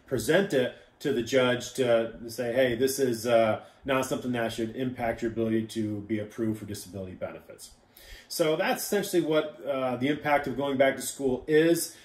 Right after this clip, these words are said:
Um, if you have questions about that, please talk with your attorney,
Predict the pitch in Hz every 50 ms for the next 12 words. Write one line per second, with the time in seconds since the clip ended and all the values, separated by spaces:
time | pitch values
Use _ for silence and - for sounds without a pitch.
0 | - _ - 135 127 131 139 - - 151 151 151 135 - - - - 175 185 185
1 | - - 202 170 175 170 180 175 175 170 - 185 175 180 175 - - 143 131 -
2 | - 143 143 139 - 151 139 135 127 120 - - 175 175 180 185 175 143 117 107